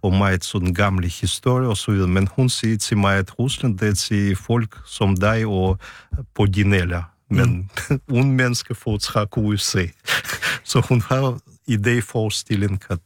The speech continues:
Speaker 1: øh,
Speaker 2: Jamen,
Speaker 1: U S A
Speaker 2: det
Speaker 1: er lidt mere moderne end
Speaker 2: Jamen, og det er så ærgerligt, fordi at det er jo, altså, jeg, at der er så utrolig... Øh, lidt viden om Rusland i
Speaker 1: Mm.
Speaker 2: Europa, eller i Danmark i hvert fald. Jeg ved ikke,
Speaker 1: Ja.
Speaker 2: om, om der er stor viden i Frankrig.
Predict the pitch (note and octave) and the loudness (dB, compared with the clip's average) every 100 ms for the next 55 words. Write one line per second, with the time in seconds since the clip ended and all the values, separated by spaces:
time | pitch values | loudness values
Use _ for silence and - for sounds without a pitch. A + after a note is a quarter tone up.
0 | - F#2 F#2 G2+ D3+ D#3 A2+ G3+ A#2 G#2+ | -4 -4 -2 -2 2 2 2 2 2 2
1 | G#2 A2+ - A2+ G#2+ G#2 G2+ F#2+ G#2+ G2+ | 2 0 0 0 2 2 0 0 0 0
2 | G#2 G2 F2+ - _ _ _ D#3 C#3 D#3+ | -2 -4 -8 -12 _ _ _ -2 0 0
3 | D3+ E3+ - D#3 D3+ F3+ F3+ E3+ C#3 D#3 | 0 0 0 0 2 2 0 0 2 2
4 | D#3 E3 D#3 C3+ C#3+ C3+ - D3+ C3+ D3 | 2 0 0 0 0 0 -2 -4 0 0
5 | D3 - D#3 C3 - D#3 - - G3+ F3+ | 0 -2 -2 -4 -4 -4 -2 0 2 2
6 | F3 G#2 D3 C3 B2+ A#2+ A2+ - - - | 2 2 2 4 2 2 -2 -8 -16 -20
7 | _ _ - D3+ D3+ F3 - D3+ D3 D#3 | _ _ -4 0 2 0 0 0 2 2
8 | E3+ D3 B2+ C#3+ B2+ C#3 C3+ - - A#2 | 0 -2 0 0 0 -2 -2 -4 0 2
9 | G#2+ A#2 A#2 A2+ B2+ A#2 A2 A2+ A2 - | 4 2 -2 -2 -2 -2 -2 -2 -4 -2
10 | B2 A2+ G2+ - - C#3 B2 B2 B2+ A2 | 0 0 -2 -8 -4 -2 0 2 2 0
11 | - - A2+ A2 G2+ B2 G#2+ F#2 - - | -2 -4 -2 0 -2 0 2 2 -2 -4
12 | A2+ A2+ A2+ - B2 A#2 A2+ A#2 G#2+ G#2+ | -2 0 0 0 0 2 2 2 0 0
13 | G#2 A#2 | 0 -2